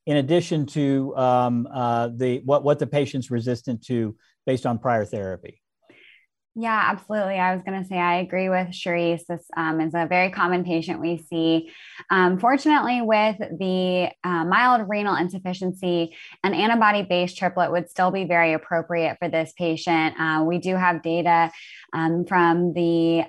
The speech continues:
Speaker 2: um, Icaria trial that I know you're going to be discussing that it is safe to be given in our renal insufficiency patients. So I think using an anti-C D thirty-eight monoclonal antibody at this time would be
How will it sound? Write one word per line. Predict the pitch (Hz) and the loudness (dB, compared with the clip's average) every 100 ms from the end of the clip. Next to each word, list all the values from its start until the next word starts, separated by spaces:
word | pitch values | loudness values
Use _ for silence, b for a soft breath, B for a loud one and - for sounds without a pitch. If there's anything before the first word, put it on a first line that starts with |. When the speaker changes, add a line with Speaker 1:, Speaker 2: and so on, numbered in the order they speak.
| - | -6
Speaker 2:
um, | 165 160 151 | -6 -4 -4
Icaria | 160 - 240 247 226 | -4 0 2 4 2
trial | 220 202 196 196 | 2 2 2 2
that | 175 | 2
I | 175 | 2
know | 180 | 2
you're | 175 175 | 0 0
going | 175 170 | 0 0
to | 170 | 0
be | 175 | -2
discussing | 175 - 175 175 175 165 170 170 | -4 0 0 0 2 2 2 2
that | 156 160 - _ - | 4 2 0 _ -4
it | 185 175 | 0 2
is | 185 185 | 0 0
safe | 190 175 - | 0 0 -2
to | 185 | -6
be | 175 | -4
given | - 180 170 170 170 | 0 2 4 4 2
in | 170 180 175 170 170 | 0 2 4 4 0
our | 170 165 160 165 | 4 4 6 4
renal | 175 175 165 | 2 2 2
insufficiency | 160 - 185 180 170 165 | -2 -6 -6 -4 -6 -6
patients. | 170 175 165 - 156 175 | -4 -2 -2 -6 -10 -8
So | 185 | -4
I | 170 | -4
think | 180 185 185 | -2 -2 -2
using | 196 190 185 190 185 | -2 -2 0 0 2
an | 175 | 4
anti-C | 165 175 185 175 | 4 2 0 -2
D | 180 170 165 | -2 -2 -2
thirty-eight | 165 160 170 175 170 B B B - | -2 0 2 0 -2 B B B 0
monoclonal | 190 190 190 180 175 | 2 2 2 0 2
antibody | 180 190 185 175 175 | 2 2 4 4 4
at | 170 131 | 2 0
this | 175 180 | -4 -4
time | - 180 170 170 | 0 4 4 4
would | 170 170 | 0 0
be | 175 170 170 | -2 0 -2